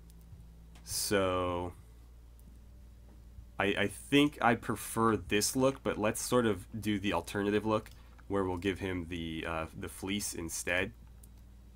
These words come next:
I guess you could do, well, business casual has that weird, like, untucked thing going on, so I don't really like that one. We'll stick to the fleece in black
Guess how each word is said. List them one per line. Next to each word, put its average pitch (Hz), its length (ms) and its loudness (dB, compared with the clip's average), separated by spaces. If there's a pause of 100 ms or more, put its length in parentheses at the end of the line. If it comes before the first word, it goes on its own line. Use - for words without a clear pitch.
(800)
I 110 100 4
guess 196 220 4
you 196 100 6
could 156 300 4
do, 131 840 6 (100)
well, 123 140 0
business 156 340 4
casual 104 500 6
has 95 180 0
that 90 120 -4
weird, 95 240 -2
like, 85 220 -2
untucked 85 500 -6 (120)
thing 85 260 -4 (100)
going 85 220 -8
on, 80 200 -6 (240)
so - 120 0
I 110 40 6
don't 113 120 6
really 104 180 2
like 82 220 -2
that 80 200 -2
one. 82 200 -4 (840)
We'll 117 100 2
stick - 420 2
to 117 340 4
the 95 240 -2
fleece 98 680 -2 (460)
in 92 160 -4
black 87 460 0